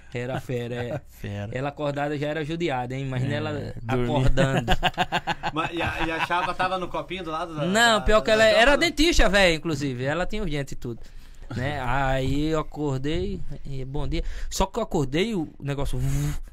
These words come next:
Speaker 1: vu, eu digo, "Meu Deus, o povo tá me procurando, né?" Quando eu cheguei em casa, a galera tentou falar, e eu procurando meu celular, fui tirando o cobertor. Quando eu acordei, tinha um vibrador, pô,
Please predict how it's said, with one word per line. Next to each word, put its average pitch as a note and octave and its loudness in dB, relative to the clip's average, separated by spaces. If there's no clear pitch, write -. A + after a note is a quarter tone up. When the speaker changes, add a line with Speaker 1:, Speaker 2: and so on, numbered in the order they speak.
Speaker 1:
vu, C#3 -2
eu B2 -12
digo, A#2 -10
"Meu A#2+ -10
Deus, A#2 -8
o A2 -14
povo A#2+ -2
tá B2 0
me B2+ 0
procurando, D3 -4
né?" C#3 -6
Quando B2 -10
eu A#2 -8
cheguei A#2+ -8
em A#2 -8
casa, G#3 -8
a D3+ -10
galera B2 -6
tentou A#2+ -8
falar, C3+ -4
e C#3 -2
eu C3+ -2
procurando C3+ -4
meu C#3 -4
celular, C3 -4
fui C3+ -4
tirando C#3 -6
o C3+ -10
cobertor. C3 -2
Quando C#3+ -8
eu D3+ -4
acordei, C#3 -2
tinha - 0
um B2 -2
vibrador, C#3 -2
pô, - -6